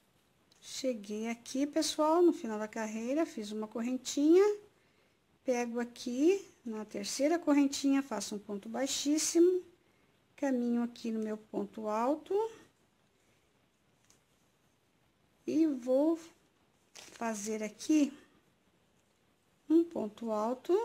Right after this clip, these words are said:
e já vou direto aqui na, no próximo leque, tá? Vocês entenderam, né?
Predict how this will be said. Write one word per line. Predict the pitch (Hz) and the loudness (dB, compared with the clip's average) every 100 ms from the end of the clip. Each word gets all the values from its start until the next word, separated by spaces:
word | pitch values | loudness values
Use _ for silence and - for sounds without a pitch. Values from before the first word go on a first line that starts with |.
| 440 - _ _ _ _ _ _ _ _ _ _ _ _ _ _ _ _ _ 262 | -2 -16 _ _ _ _ _ _ _ _ _ _ _ _ _ _ _ _ _ -8
e | |
já | 254 269 262 | -4 -2 -2
vou | 240 277 269 | -2 -2 -2
direto | 254 311 254 240 254 - | 0 2 2 0 0 -4
aqui | 285 - 254 277 339 - - _ _ _ _ _ _ _ _ _ _ _ _ _ _ _ _ | -6 -6 -2 2 2 2 -18 _ _ _ _ _ _ _ _ _ _ _ _ _ _ _ _
na, | 240 233 240 320 330 - _ _ _ _ _ - | -6 -4 -2 -2 -4 -14 _ _ _ _ _ -14
no | 240 | -10
próximo | 214 226 - - 311 | -4 -2 0 2 4
leque, | 302 - 196 - - - - _ _ _ _ _ _ _ _ _ _ _ _ _ _ _ _ | 4 0 -4 -12 -20 -20 -20 _ _ _ _ _ _ _ _ _ _ _ _ _ _ _ _
tá? | - 214 233 302 294 - | -16 -10 -4 -4 -4 -14
Vocês | 214 208 | -14 -10
entenderam, | 220 226 254 240 226 202 | -10 -8 -6 -4 -4 -4
né? | 196 262 294 | -2 0 0